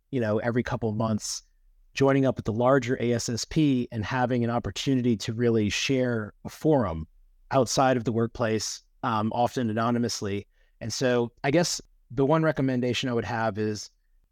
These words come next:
you know, considering looking for your local A I H A chapter, considering at least seeing what topics are being presented, uh, seeing if it's something you could be involved in. Not that, again, you need to go out and become a C I H or anything like that, but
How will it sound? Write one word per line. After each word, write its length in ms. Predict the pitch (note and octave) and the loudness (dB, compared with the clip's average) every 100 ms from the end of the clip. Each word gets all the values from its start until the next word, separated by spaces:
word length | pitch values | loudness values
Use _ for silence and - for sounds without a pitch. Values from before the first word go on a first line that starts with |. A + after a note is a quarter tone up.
| _ - | _ -4
you 60 | |
know, 140 | A#2 G#2+ | -4 -4
considering 420 | C3 F#3 F#3 D#3 | -2 4 4 4
looking 240 | D3 D3+ | 2 0
for 160 | B2+ C3+ | 0 0
your 140 | A#2+ | 2
local 580 | A2+ A#2 - A#2+ A#2+ A2+ - | 2 0 0 -2 -2 -4 -4
A 100 | A#2 | 0
I 160 | A2+ | 2
H 200 | A2+ - | 0 0
A 140 | A2 G#2 | -2 -2
chapter, 580 | - G#2 - A2+ G#2+ - _ - | -2 -6 -4 -2 -2 -6 _ -8
considering 640 | A2+ - D#3+ D#3 D3 D3 - | -4 2 4 4 2 0 -2
at 120 | B2+ C3+ | -2 0
least 340 | F3 F3+ - | 0 0 -2
seeing 380 | - C#3+ C3 A2+ | 0 2 2 0
what 140 | A#2 | -4
topics 440 | - A#2 A#2 A#2 B2 | -2 -2 -2 -4 -4
are 80 | |
being 260 | G2+ A2 G#2+ | 0 0 0
presented, 600 | G#2 G#2 G#2+ G2+ A2 G2+ - _ - | -2 -4 -2 -2 -2 -4 -10 _ -10
uh, 300 | G#2+ G#2+ G#2+ | -4 -2 -2
seeing 320 | G2+ D#3 D#3 | -2 2 2
if 120 | D3 - | 2 0
it's 100 | - | -2
something 320 | C3+ B2 A#2 | 0 2 2
you 120 | G#2+ | 0
could 240 | - C3+ | 0 0
be 120 | A#2+ B2 | 2 2
involved 460 | G#2 G#2 G#2 - | 2 0 0 -2
in. 280 | G#2+ G#2+ G#2+ _ _ _ _ _ | -4 -4 -4 _ _ _ _ _
Not 240 | A#2+ C#3 C#3+ | 0 0 2
that, 100 | D#3 | 0
again, 380 | B2+ C#3+ C3+ A2+ | 2 2 0 0
you 100 | A#2+ | 0
need 200 | B2+ - | 0 -2
to 80 | |
go 140 | A#2 B2 | 0 2
out 180 | B2 A2+ | 2 0
and 100 | A2 | -4
become 300 | - B2 A#2+ | -2 0 0
a 40 | |
C 200 | - C3 | 0 0
I 100 | B2 | 2
H 220 | A#2 A2+ | 2 0
or 80 | B2 | -2
anything 260 | A#2+ - B2+ | -2 -2 -2
like 160 | A#2+ | 0
that, 300 | C#3 B2+ B2 _ _ _ - | 0 0 -2 _ _ _ -2
but 220 | A#2+ | 0